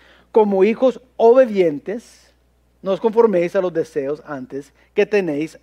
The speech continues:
eh, eh, tenías o estando en vuestra ignorancia. Ahora, obediencia,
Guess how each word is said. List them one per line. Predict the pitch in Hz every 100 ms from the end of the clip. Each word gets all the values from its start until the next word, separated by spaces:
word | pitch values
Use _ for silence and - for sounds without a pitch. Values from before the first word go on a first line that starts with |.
| _
eh, | - - _ _ _ -
eh, | 202
tenías | - 185 226 196 165 - _ _
o | 165 165 156 - _ _ -
estando | - 156 240 226 233 233
en | 196 185
vuestra | 170 180 - 190 180 _
ignorancia. | 165 156 170 208 233 - - 101 _ _ _ _ _ _ _ _ _ _ _ _ _ _ _ _ _ _ _ _ _ _ _ _ _ _ -
Ahora, | 175 190 147 - _ _ _ _ _ _ _ _ -
obediencia, | 226 233 240 247 180 - 117